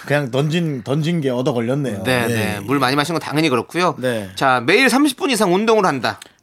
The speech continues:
Speaker 1: 에이.
Speaker 2: 어렵죠. 자, 자기 한 시간 전부터 스마트폰을 멀리한다.
Speaker 1: 에이.
Speaker 2: 어렵죠. 요가, 복식, 호흡, 명상을 즐긴다. 어렵죠.
Speaker 1: 누가 얘기한 거예요, 이거?
Speaker 2: 근데 마지막 다섯 번째가 쉽더라고요.
Speaker 1: 뭔데요?
Speaker 2: 일부러 소리내서 웃고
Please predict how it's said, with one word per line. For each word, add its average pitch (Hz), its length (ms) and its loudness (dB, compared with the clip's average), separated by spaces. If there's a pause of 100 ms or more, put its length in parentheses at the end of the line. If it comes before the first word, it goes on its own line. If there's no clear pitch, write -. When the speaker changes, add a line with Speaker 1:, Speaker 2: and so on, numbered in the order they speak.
(120)
Speaker 1:
에이. 80 400 -10
Speaker 2:
어렵죠. 139 680 2 (320)
자, 135 280 2
자기 180 260 -2
한 254 140 4
시간 254 200 4
전부터 185 300 0
스마트폰을 254 500 0
멀리한다. 143 680 2 (320)
Speaker 1:
에이. 135 80 0
Speaker 2:
어렵죠. 147 600 0 (500)
요가, 226 400 6
복식, 214 360 0
호흡, 226 200 4
명상을 185 400 2
즐긴다. 131 600 0 (120)
어렵죠. 139 680 0
Speaker 1:
누가 117 280 -2
얘기한 113 240 -2
거예요, 139 200 -8
이거? - 180 -12
Speaker 2:
근데 214 300 2
마지막 160 340 2
다섯 160 240 -4
번째가 190 280 0
쉽더라고요. 104 560 -4
Speaker 1:
뭔데요? 104 480 -6 (500)
Speaker 2:
일부러 151 400 6
소리내서 170 420 0
웃고 127 440 0